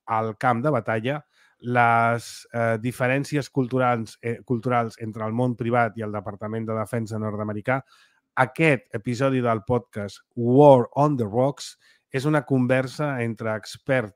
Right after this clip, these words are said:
expertes de ciberseguretat, una és ex-Google i l'altra és una ex-Nacions Unides, i ara estan, eh, una a la Força Aèria i l'altra a la Marina. Comenten des de com està el pati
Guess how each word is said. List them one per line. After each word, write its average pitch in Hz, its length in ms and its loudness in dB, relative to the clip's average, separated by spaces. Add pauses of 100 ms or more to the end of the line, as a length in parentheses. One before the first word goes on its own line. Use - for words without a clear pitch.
expertes - 1000 -4
de 104 380 -6
ciberseguretat, 127 880 -2 (440)
una 123 320 2
és 120 280 -2
ex-Google 120 640 -2 (420)
i 127 80 -8
l'altra 123 320 0
és 113 140 -6
una 117 160 -2 (100)
ex-Nacions 113 1000 -6
Unides, 117 420 -4 (800)
i 139 180 4
ara 151 160 8
estan, 151 380 2 (180)
eh, 127 240 4
una 143 260 6
a 110 40 2
la 107 100 0
Força 135 360 -4
Aèria 135 280 0
i 123 60 0
l'altra 120 320 -2
a 120 40 0
la 110 120 -2
Marina. 101 480 -8
Comenten 120 540 -4 (120)
des 110 280 -8
de 113 120 -4
com 147 240 0
està 139 240 -2
el 127 140 0
pati 120 400 -2